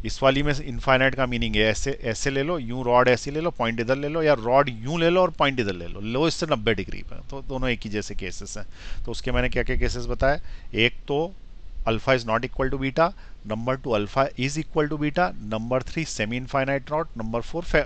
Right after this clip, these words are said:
finite, infinite rod। तो चार तरह के उसके cases याद रखना है और angle याद रखना सभी का,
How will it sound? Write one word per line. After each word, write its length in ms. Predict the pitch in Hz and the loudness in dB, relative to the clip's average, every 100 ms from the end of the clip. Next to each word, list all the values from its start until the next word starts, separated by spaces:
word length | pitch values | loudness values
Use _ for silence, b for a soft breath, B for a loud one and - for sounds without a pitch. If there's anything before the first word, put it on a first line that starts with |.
| - | 4
finite, 480 | 139 131 123 - - | 4 4 2 0 -6
infinite 520 | 135 - 139 98 - 87 | -2 4 4 4 0 -6
rod। 180 | - B B - | -8 B B -4
तो 60 | |
चार 300 | 127 - 139 | 2 10 10
तरह 180 | 139 131 | 10 2
के 120 | 117 | 0
उसके 240 | 131 - 135 | -4 -4 -4
cases 360 | 110 - 113 | -4 -4 -4
याद 180 | 104 80 | -4 -4
रखना 280 | - - - | -8 -12 -10
है 80 | - B B B | -6 B B B
और 160 | 117 127 | 0 0
angle 340 | 123 113 113 | 0 0 0
याद 180 | 110 95 | 0 0
रखना 260 | 95 - 101 | -2 -8 -8
सभी 280 | - 92 95 | -8 -8 -4
का, 140 | - | -4